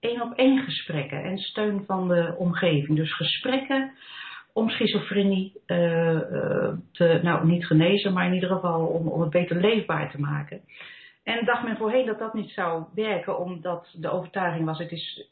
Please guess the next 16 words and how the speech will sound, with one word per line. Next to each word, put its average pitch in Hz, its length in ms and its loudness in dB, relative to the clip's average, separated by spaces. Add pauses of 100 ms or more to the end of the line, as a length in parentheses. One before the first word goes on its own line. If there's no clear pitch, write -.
een 165 200 -12
volledig 175 420 -2
biologisch, 170 840 -4
eh, 156 320 -2 (240)
eh, 156 80 -4
foutje 165 400 2
in 160 120 4
het 156 140 0
systeem. 233 540 -2 (520)
Is 214 180 4
dus 226 140 2
nu 262 160 10
gebleken 240 640 4
dat 233 200 -4
dat, 196 280 -2
eh, 180 260 2